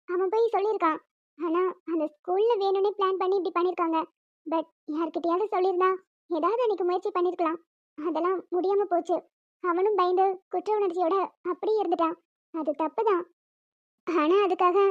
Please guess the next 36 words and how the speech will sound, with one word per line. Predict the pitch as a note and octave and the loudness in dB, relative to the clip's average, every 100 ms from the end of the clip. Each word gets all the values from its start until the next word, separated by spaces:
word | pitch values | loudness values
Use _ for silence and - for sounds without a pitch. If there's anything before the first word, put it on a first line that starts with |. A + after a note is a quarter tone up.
| F#4+ - F4+ | 0 -4 0
அவனுக்கு | E4+ D#4+ E4+ | 0 0 0
இவ்ளோ | G4 A#4+ | 0 2
பெரிய | G#4 | 2
தண்டனை | F4+ F#4 G4 | 4 4 2
கொடுக்க | F#4 F4 | 2 2
போறியா? | E4 D#4 D4+ D#4+ _ _ _ F4+ | 4 4 4 0 _ _ _ -2
அவன் | E4+ F4 | 0 2
இப்போ | E4+ E4 | 2 2
உன்னை | E4 | 2
உண்மையாவே | F4+ A#4+ A#4+ A#4 | 2 4 4 4
காதலிக்கிறான். | F#4+ F#4+ F#4 E4+ D#4+ - _ _ D#4 | 4 4 2 0 -2 -6 _ _ -6
அப்ப | D4 F#4 F#4 | -4 2 2
இருந்த | F#4+ A4 | 2 2
காதல் | F#4 F4+ G4 F#4 - F4 | 2 2 2 0 -4 -2
இப்பவும் | - F#4+ G4 | 0 0 2
அதே | E4+ G4 | 2 2
மாதிரி | F#4+ F4 F#4 | 2 2 2
உன் | E4 | 2
மேல | F4+ F#4+ | 2 2
இருக்கு. | E4+ E4+ D#4+ _ _ _ _ _ | 2 2 0 _ _ _ _ _
நீங்க | D4+ C#4 | 2 2
சொல்றதெல்லாம் | C#4+ D4+ F4 F4 E4 | 4 4 6 6 4
சரிதான். | D4+ D#4 D4+ _ _ D4+ | 4 2 0 _ _ 2
அவர் | D4 | 2
என்னை | C#4+ C#4+ | 2 4
உண்மையாவே | D#4 F#4 F#4 | 4 6 4
காதலிக்கிறதாவே | F4+ D#4+ E4 D4+ D#4 | 4 2 4 4 4
இருக்கட்டும். | E4+ C#4 D4 - _ _ D#4+ | 4 2 0 -2 _ _ -4
ஆனா | D#4 B3 | -2 -2
அதுக்காகலாம் | D4+ F4+ D#4 D#4 D#4+ _ _ D#4 | 2 4 6 4 0 _ _ -4
என்னால | D4+ D#4 F4+ | 0 2 2
என் | D4 | 2
மனசை | D#4+ D4+ | 0 0
மாத்திக்க | C#4+ C#4+ | 0 0
முடியாது. | D4 C#4 C#4 - _ _ E4 | 2 4 2 0 _ _ -2
எப்பவும் | D4 E4 F4 | 2 4 4